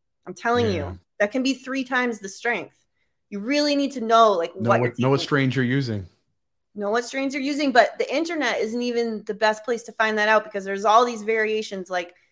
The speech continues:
Speaker 1: you should know the person who provided it to you at least, but in some degree know about it, have the info, demand the
Speaker 2: Yeah.
Speaker 1: info, or move
Speaker 2: Yeah.
Speaker 1: on to something that you
Speaker 2: Yeah.
Speaker 1: can get information about.
Speaker 2: I love that. And like you're saying, I mean, if,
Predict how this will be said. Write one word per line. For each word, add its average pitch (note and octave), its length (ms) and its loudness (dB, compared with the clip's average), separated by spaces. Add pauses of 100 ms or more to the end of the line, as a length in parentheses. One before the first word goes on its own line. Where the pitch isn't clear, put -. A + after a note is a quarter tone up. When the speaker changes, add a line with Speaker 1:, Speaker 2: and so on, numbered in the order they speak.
(240)
Speaker 1:
you G#3+ 100 -10
should A3+ 220 -4
know A#3+ 400 4
the A3 80 -2
person G#3+ 380 -6
who F#3+ 520 -6 (460)
provided F#3 500 0
it E3 120 -6
to - 140 -18
you E3 260 -10
at F#3 200 -2
least, G3+ 580 -8
but F#3 220 -2
in G3 120 -6
some A#3+ 300 -2
degree F3+ 760 -8
know F#3+ 360 0
about E3 260 4
it, D#3 140 -2
have A3 340 2
the F#3 180 -4
info, E3+ 520 -6
demand A#3+ 580 0
the F#3+ 60 -4
Speaker 2:
Yeah. D#3+ 100 -2
Speaker 1:
info, E3 360 -2
or A#3+ 200 4
move A#3+ 220 0
Speaker 2:
Yeah. A#3 100 6
Speaker 1:
on G#3+ 240 2
to F3+ 80 -20
something E3+ 540 -12 (300)
that F#3 220 0
you F3 120 -8
Speaker 2:
Yeah. - 100 -20
Speaker 1:
can G3+ 140 -4
get E3+ 220 -6
information E3 540 -12
about. C#3 340 -6 (200)
Speaker 2:
I A2 80 -2
love A#2 320 2
that. G2+ 260 -2
And C#3+ 120 4
like D#3 180 2
you're D3+ 80 4
saying, C3 320 2
I A2+ 40 2
mean, A2+ 120 4
if, A2+ 80 -2